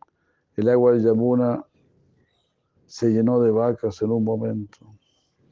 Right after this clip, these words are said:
Cuando las vacas habían cruzado el río, los vaqueros hicieron que las mujeres se bajaran de sus carros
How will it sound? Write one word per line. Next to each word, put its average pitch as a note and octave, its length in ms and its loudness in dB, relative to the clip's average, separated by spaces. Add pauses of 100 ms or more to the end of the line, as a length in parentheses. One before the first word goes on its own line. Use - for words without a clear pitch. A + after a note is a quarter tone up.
(460)
Cuando A#2 240 0
las A2 120 0
vacas B2 380 -2
habían B2 220 2
cruzado A#2+ 480 -2
el A2 80 -2
río, C3+ 400 -2 (540)
los A2 200 -2
vaqueros A#2+ 560 0
hicieron A#2 260 -2
que A#2 120 -6
las A2 180 -4
mujeres A2+ 720 -4 (520)
se - 160 -6
bajaran A#2 480 2
de A#2 120 -4
sus - 200 -20
carros A#2 680 -4